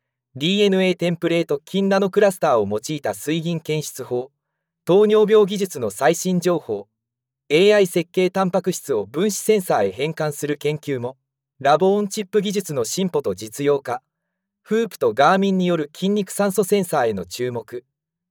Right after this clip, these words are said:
超ハイスループット液滴マイクロ流体技術、そしてシノケアによるデジタルイノベーションも重要です。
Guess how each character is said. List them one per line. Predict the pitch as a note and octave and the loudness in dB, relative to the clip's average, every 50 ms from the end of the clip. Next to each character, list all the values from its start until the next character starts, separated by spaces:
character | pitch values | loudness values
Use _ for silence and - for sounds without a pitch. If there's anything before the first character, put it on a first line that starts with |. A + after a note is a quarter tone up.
| _ _ | _ _
超 | - - G3 G3 E3 | 2 4 4 6 4
ハ | C#3 - A#2+ C3+ | 4 2 0 0
イ | C#3+ | 0
ス | - - E3+ | 0 -2 0
ル | F#3 F#3+ F#3 | 0 0 0
ー | |
プ | - G3 | -2 -4
ッ | F3+ | -6
ト | - - D#3 C#3 | -2 -2 0 0
液 | C#3+ D3 - | 0 -2 -2
滴 | - F#3 F3 - E3 D3 | -2 -2 -2 -2 -2 0
マ | C#3+ D3+ | 0 0
イ | F3+ F3+ | 0 0
ク | - F#3 | 0 0
ロ | F#3 E3+ | 0 2
流 | E3 F3 F3 | 0 0 0
体 | E3+ F3 E3+ D#3+ C#3 | 0 0 0 0 -2
技 | C#3+ D3 | -4 -8
術、 | C3 B2 - - A#2 - - _ _ _ _ _ _ _ _ _ _ _ _ | -10 -12 -12 -14 -16 -16 -16 _ _ _ _ _ _ _ _ _ _ _ _
そ | - - D#3 | 2 2 2
し | - - | 2 2
て | - E3+ | -2 -2
シ | D#3 - - F3+ | -2 -2 -2 0
ノ | F#3 G#3 G3+ | 0 0 4
ケ | G3 A3 A3 | 6 6 6
ア | G#3 F#3+ | 6 4
に | D#3+ C#3 | 2 0
よ | A#2 A#2 | 0 0
る | A2 A2 G2+ | 0 -2 -2
デ | G2+ B2 B2+ | -2 -2 -2
ジ | C3 D#3+ | -2 0
タ | - G#3 | 0 2
ル | G3 G#3 G#3+ | 4 4 4
イ | G3+ | 2
ノ | G3+ G3+ | 2 2
ベ | F#3 G#3+ | 4 4
ー | G#3 F#3 | 4 2
シ | - F3 | 2 -2
ョ | D3 | -4
ン | A#2+ | -4
も | G2 F#2 | -6 -8
重 | E2+ - - A#2+ B2+ | -8 -6 -4 -4 -2
要 | C3+ C3+ C3 | 0 -2 -2
で | B2 A#2+ A2+ | -2 -4 -6
す。 | - - - | -8 -12 -18